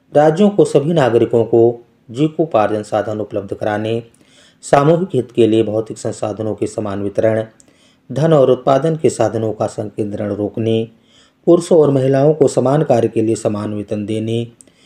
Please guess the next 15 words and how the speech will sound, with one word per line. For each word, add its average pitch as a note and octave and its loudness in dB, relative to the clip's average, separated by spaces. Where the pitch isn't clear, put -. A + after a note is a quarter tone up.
कर्मचारियों C#3 4
के G#2 -4
स्वास्थ्य, A2 -6
बालकों D#3 4
को D#3+ 2
अवस्था D#3+ 0
के C3+ 0
दुरुपयोग A2+ 0
से G#2+ -8
संरक्षण, G#2 -6
स्वास्थ्य D#3+ 0
और A2+ 2
विकास A2+ -4
के A2 -8
अवसर A2 -8